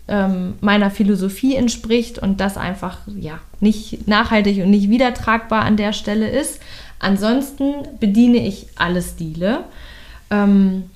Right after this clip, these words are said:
und das Tolle ist halt einfach durch die Produktion in Deutschland und auch ja mehr oder weniger um die Ecke ist halt einfach der Kreativität keine Grenzen gesetzt. Also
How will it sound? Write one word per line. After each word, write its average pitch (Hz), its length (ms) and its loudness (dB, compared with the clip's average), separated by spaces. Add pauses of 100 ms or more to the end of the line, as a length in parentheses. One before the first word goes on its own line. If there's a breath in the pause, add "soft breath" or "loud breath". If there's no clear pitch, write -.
(280)
und 202 160 2
das 196 180 0
Tolle 277 360 0
ist - 260 -4
halt 226 220 -4
einfach 226 380 -2
durch 277 260 0
die 247 100 -4
Produktion 233 680 2
in 196 160 2
Deutschland 196 600 0
und 214 260 2
auch 208 340 0 (360)
ja 208 220 2
mehr 233 300 6
oder 208 200 2
weniger 240 400 2
um 208 120 6
die 202 180 0
Ecke 233 320 0 (160)
ist 233 260 -2
halt 208 240 -4
einfach 202 640 -4 (760 loud breath)
der 220 160 4
Kreativität 247 880 2
keine 240 240 0
Grenzen 226 400 0
gesetzt. 165 380 -6
Also 196 300 -4